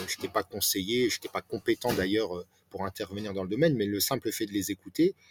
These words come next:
et puis d'accepter que tu pouvais être un peu plus patient sur tel ou tel domaine, que t'allais pas, euh, voilà, c'est, c'est, c'est ça du, c'est ça, travailler en équipe, c'est à un moment donné savoir, euh, euh, accepter que, bah,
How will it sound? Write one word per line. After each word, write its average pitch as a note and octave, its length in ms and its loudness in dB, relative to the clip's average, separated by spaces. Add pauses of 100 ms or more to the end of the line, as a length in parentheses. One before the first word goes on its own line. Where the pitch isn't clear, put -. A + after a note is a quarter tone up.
(260)
et F#2 60 -10
puis D3 140 2
d'accepter C3 560 8
que C3 140 2
tu - 180 -4
pouvais G#2+ 280 0
être B2 160 4
un G2+ 80 -2
peu G2+ 140 -6
plus - 180 -12
patient A2+ 380 -2
sur - 220 -4
tel G2+ 180 -2
ou G2+ 80 -2
tel G2 220 -2
domaine, A2+ 400 0
que - 100 -8
t'allais F2+ 280 -4
pas, A2+ 320 0
euh, F#2+ 80 -2 (360)
voilà, C3 200 4
c'est, G2+ 260 0 (240)
c'est, - 260 -4
c'est - 160 -2
ça D3 220 4
du, A2 240 -2
c'est - 160 -2
ça, C3+ 180 0
travailler G#2 320 -2
en G2 100 -2
équipe, G2+ 360 -6
c'est - 160 -8
à E2 60 -4
un E2+ 40 -6
moment F#2+ 240 -6
donné G2 280 -2
savoir, G2 520 -2
euh, F2 80 -6 (520)
euh, F#2+ 320 -6
accepter G2 480 2
que, - 120 -4
bah, F2+ 160 -2